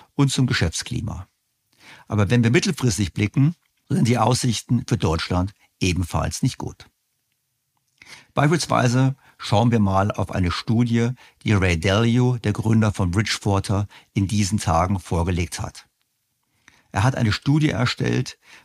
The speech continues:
wo eine Art Zukunftsindex für wichtige Volkswirtschaften berechnet wird. Darin werden eine Fülle an Indikatoren betrachtet. Das Bildungssystem, die Innovationskraft,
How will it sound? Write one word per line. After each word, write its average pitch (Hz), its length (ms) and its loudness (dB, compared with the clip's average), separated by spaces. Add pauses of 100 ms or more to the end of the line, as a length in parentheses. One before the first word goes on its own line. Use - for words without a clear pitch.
wo 98 100 -2
eine 98 200 2
Art 101 220 2
Zukunftsindex 110 1200 -2 (220)
für 113 160 0
wichtige 117 360 0
Volkswirtschaften - 1080 -4 (260)
berechnet 95 540 -2
wird. - 300 -12 (920)
Darin 135 500 2 (200)
werden 113 280 0
eine 92 220 -2
Fülle 139 460 2 (180)
an 104 140 2
Indikatoren 98 760 -2
betrachtet. - 680 -6 (280)
Das 160 200 -2
Bildungssystem, 98 1000 0 (300)
die 143 60 0
Innovationskraft, 90 1080 0